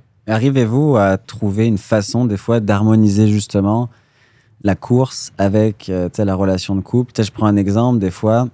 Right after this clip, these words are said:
euh, bah, avec Pauline, on va à Rotterdam, tu sais, pour courir le marathon. Donc, tu peux dire juste, c'est cent pour cent course, on part à Rotterdam pour courir ton marathon,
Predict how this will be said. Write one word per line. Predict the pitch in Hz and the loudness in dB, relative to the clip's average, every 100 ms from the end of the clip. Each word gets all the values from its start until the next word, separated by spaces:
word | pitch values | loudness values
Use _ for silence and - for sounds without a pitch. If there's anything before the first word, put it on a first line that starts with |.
| _ | _
euh, | 90 82 82 | -6 -4 -4
bah, | 78 | -4
avec | 87 92 | -4 -6
Pauline, | - 113 | -2 0
on | 113 | 0
va | 95 90 | 0 -2
à | |
Rotterdam, | 87 90 92 80 71 55 | -2 -4 -4 -6 -8 -12
tu | - | -14
sais, | |
pour | 87 85 | -12 -8
courir | 98 | -4
le | 87 | -2
marathon. | 87 82 - 69 - _ _ _ _ | -2 -4 -6 -12 -14 _ _ _ _
Donc, | 104 | -6
tu | 92 | -4
peux | 95 110 | -2 0
dire | 110 113 | 2 0
juste, | 98 120 135 - | 2 0 0 -4
c'est | - 98 | -10 -6
cent | - 110 | -4 -2
pour | 101 | -4
cent | - 107 | -4 -4
course, | - 117 - | 0 -2 -2
on | 98 | -4
part | 107 98 | -2 0
à | |
Rotterdam | 98 98 101 101 104 98 92 - _ _ _ | -2 0 -2 0 0 0 -4 -10 _ _ _
pour | - 104 | -4 -2
courir | 110 107 101 | 0 0 0
ton | 104 | 0
marathon, | 98 92 - 101 117 | 0 -2 -2 -2 -2